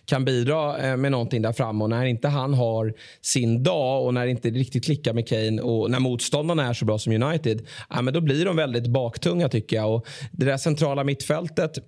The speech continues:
ja, men det är lite väl destruktivt. Bissouma har ju verkligen inte hittat rätt, och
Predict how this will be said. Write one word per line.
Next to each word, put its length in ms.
ja, 80
men 120
det 100
är 240
lite 360
väl 400
destruktivt. 560
Bissouma 440
har 140
ju 420
verkligen 340
inte 160
hittat 280
rätt, 320
och 180